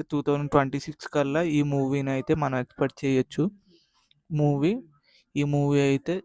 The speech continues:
చాలా బాగుండబోతుందని చెప్పారు. మన తెలుగు మూవీస్ ఏవేవి ఆస్కార్కి వెళ్ళాయి అంటే పుష్ప టూ మూవీ అయితే ఆస్కార్కి నామినేట్ అయింది మామ.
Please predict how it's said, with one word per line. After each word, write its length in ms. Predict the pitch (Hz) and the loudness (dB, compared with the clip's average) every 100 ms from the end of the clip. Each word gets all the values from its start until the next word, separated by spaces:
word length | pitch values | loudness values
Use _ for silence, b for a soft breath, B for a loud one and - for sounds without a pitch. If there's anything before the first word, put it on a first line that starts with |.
| _ - - - | _ -20 -8 2
చాలా 180 | 139 139 | 4 4
బాగుండబోతుందని 800 | 139 139 139 135 139 - 139 165 | 4 2 2 0 0 0 -4 6
చెప్పారు. 440 | 151 - 127 123 - _ _ - _ _ _ _ - B B B | 6 6 0 -2 -8 _ _ -20 _ _ _ _ -20 B B B
మన 120 | 143 156 - | -4 -2 2
తెలుగు 240 | 156 151 | 4 4
మూవీస్ 460 | 156 151 151 160 151 | 2 0 0 0 0
ఏవేవి 440 | 139 143 143 143 | 2 2 2 2
ఆస్కార్కి 460 | 135 139 - 143 - | 0 0 -8 -8 -6
వెళ్ళాయి 420 | 135 131 131 131 | -4 -2 -2 -2
అంటే 340 | 131 127 123 139 190 _ b b b _ - | -4 -6 -4 -6 -6 _ b b b _ -8
పుష్ప 320 | 175 - 151 | -8 -2 0
టూ 260 | 143 - 151 202 _ _ 196 | 0 0 -2 -2 _ _ -6
మూవీ 280 | 160 151 | -2 0
అయితే 360 | 147 147 - 147 196 208 _ - | 0 -2 -4 -8 -10 -14 _ 6
ఆస్కార్కి 760 | 139 226 - 156 151 - - 196 220 _ B B - | 8 8 6 0 0 -2 -4 -4 -4 _ B B 0
నామినేట్ 440 | 143 143 147 143 | 2 2 0 0
అయింది 220 | 143 139 | -2 -2
మామ. 440 | 139 131 135 151 | -4 -4 -4 -4